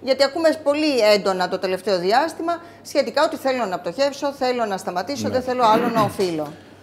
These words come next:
Speaker 2: Ωραία. Λοιπόν, όπως έχουμε πει πολλές φορές, ε, ο νέος πτωχευτικός κώδικας διευρύνεται τόσο πολύ, ούτως ώστε οποιοδήποτε πρόσωπο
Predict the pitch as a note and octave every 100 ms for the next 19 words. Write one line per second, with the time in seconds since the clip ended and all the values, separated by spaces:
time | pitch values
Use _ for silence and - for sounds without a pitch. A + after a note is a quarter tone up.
0 | - - A#2+ F#2+ - B2 A#2+ G#2+ - -
1 | D#3 D#3 D3 B2+ C3 C3 C3+ C3 A2 D3
2 | D#3 - - A#2 - B2 D#3 D#3 B2 A#2
3 | A#2 C#3+ - C#3+ E3 D#3+ C#3+ A#2+ A#2+ G#2
4 | C3 D#3 B2+ - C3+ C3+ A#2+ A2+ A#2+ F3+
5 | E3+ E3 D3 F#3 F3 F3 - C#3 B2+ C3+
6 | F3+ E3 B2 A#2+ B2 C#3 C3+ G3